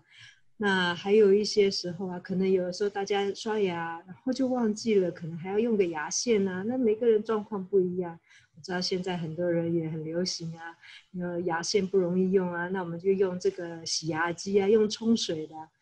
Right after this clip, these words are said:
我说啊，“你可以用任何的方法都可以啊，最重要的就是啊，一定要这个，要用到这个对的位置啊。”那所以这个刷牙，这是有技巧的，有艺术的，这个不是说我们就刷一刷，时间到就算了，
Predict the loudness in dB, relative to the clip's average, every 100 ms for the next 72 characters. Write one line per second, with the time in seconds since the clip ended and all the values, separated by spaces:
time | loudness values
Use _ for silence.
0 | _ _ _ _ _ -6 -4 -2 -4 -2
1 | 0 0 4 4 6 4 4 4 4 2
2 | 0 0 0 0 0 0 -2 -4 -4 -4
3 | -6 -4 -4 -2 -2 -4 -6 -6 -6 -4
4 | -4 0 0 2 2 2 2 -2 0 0
5 | -2 _ _ _ _ -2 2 4 4 2
6 | 2 4 4 4 2 2 4 6 8 8
7 | 4 -12 -14 -14 -8 -6 -4 0 0 0
8 | -2 0 0 0 -6 -8 -4 -2 -2 -2
9 | -4 -4 -6 -8 -4 -2 0 2 2 2
10 | 4 4 4 2 -2 -2 -12 -16 _ -20
11 | _ 2 4 4 -2 -4 -2 -2 -2 -2
12 | -4 -4 -4 0 -2 -2 -2 -4 -4 -4
13 | 2 2 2 0 0 -2 0 0 -2 -4